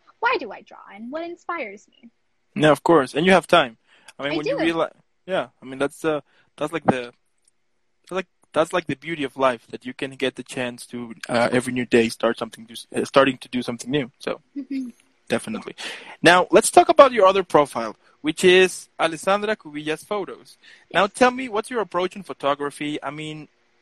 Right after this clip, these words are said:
Speaker 2: what do you try to achieve in every photo you take?
Speaker 1: Um, see, that's a very good question, because
Speaker 2: <laughs>
Speaker 1: I take a lot of bad photos. You just never see them.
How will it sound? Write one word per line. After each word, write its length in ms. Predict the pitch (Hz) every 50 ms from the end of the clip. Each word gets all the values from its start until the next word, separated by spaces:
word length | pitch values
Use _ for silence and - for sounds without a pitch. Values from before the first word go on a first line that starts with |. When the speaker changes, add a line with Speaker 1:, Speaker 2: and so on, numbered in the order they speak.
| _ _
Speaker 2:
what 420 | 135 143 143 156 170 196 202 196
do 80 | - 180
you 160 | 160 160 170
try 280 | - - - 170 160 160
to 200 | - - 147 127
achieve 460 | 120 - - - 247 233 185 - -
in 100 | 131 131
every 220 | 131 127 123 123
photo 260 | 123 - 143 135 123 120
you 140 | 110 107
take? 400 | - - - - - - - - _ _ _ _ _ _ _ _ _ _ _ _ _ _ _ _ _ _ _ _ _ _ - _ _
Speaker 1:
Um, 520 | 294 285 277 277 269 262 254 269 302 269 - _ _ _ _ _ _ _ _
see, 100 | - 285
that's 160 | 277 277 302
a 60 | 285
very 220 | 277 277 269 254
good 160 | 240 277 254 -
question, 500 | - 277 277 - _ - 247 226 240 - _ _ _ _ _ _
because 580 | 262 277 240 - - 285 247 247 254 247 254 240 - 226
Speaker 2:
<laughs> 60 | -
Speaker 1:
I 300 | 233 233 226 233 247 269
take 180 | - 302 262
a 20 | 247
lot 140 | 240 254 254
of 80 | 247 226
bad 240 | 254 262 269 269 _
photos. 360 | 311 294 294 285 269 302 294
You 100 | 302 302
just 160 | 311 359 320
never 180 | 320 320 311 381
see 260 | - - 453 415 -
them. 100 | -